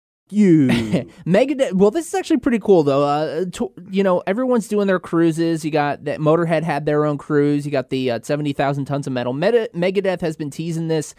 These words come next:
Speaker 2: It's Thrashing Through the Pacific twenty nineteen Mega Cruise.
Speaker 1: The Mega Cruise.
Speaker 2: A Megadeth-themed cruise. I can't imagine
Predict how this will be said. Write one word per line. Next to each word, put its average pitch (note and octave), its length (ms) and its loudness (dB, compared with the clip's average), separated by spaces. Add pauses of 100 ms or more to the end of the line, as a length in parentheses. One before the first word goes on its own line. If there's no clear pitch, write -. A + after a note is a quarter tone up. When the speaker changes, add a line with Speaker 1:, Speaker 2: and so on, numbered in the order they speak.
(260)
Speaker 2:
It's - 160 -12
Thrashing E3 460 -8
Through E3+ 180 -4
the D#3 100 0
Pacific D#3+ 480 -8
twenty A3 260 0
nineteen D3+ 640 -4
Mega A#3+ 300 -2
Cruise. D#3+ 640 4 (160)
Speaker 1:
The C3 100 -12
Mega E3 320 -4
Cruise. B2 500 -4
Speaker 2:
A A2+ 60 -6
Megadeth-themed C3+ 760 -2
cruise. F3+ 440 4
I C#3 60 -8
can't C#3 200 -4
imagine C3 440 -4